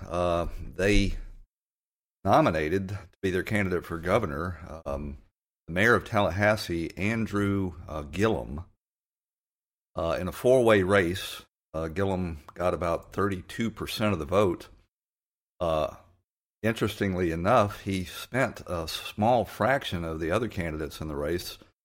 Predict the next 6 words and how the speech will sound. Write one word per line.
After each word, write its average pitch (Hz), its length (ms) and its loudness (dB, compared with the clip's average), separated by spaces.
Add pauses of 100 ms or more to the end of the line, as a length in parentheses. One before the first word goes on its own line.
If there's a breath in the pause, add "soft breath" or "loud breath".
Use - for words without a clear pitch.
(320)
Um, 73 560 -4 (280)
Philip 107 260 4
Levine, 87 560 0
the 78 160 -2
mayor 90 420 2
of 76 360 -6